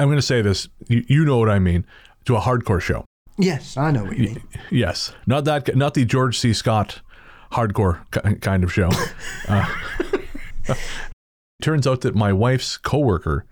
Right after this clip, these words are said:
Speaker 1: is, uh, or was in his younger days, he was in this hardcore band called Distorted Influence. <laughs> And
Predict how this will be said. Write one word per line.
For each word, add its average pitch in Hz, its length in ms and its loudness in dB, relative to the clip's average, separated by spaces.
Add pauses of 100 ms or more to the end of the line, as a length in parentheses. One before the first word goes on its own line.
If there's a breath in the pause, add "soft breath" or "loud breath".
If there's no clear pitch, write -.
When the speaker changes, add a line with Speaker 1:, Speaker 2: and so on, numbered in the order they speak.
(600)
Speaker 1:
is, 98 640 2 (100)
uh, - 220 -10 (100)
or 113 220 0
was 104 440 2
in 101 200 2
his 98 180 4
younger 101 220 4
days, 87 300 0
he 110 80 2
was 98 180 2
in 92 80 2
this 90 140 -2
hardcore 113 380 0
band 82 380 -2
called 87 400 0 (300 soft breath)
Distorted 113 440 2
Influence. - 520 0 (440)
<laughs> - 340 -4
And 98 480 4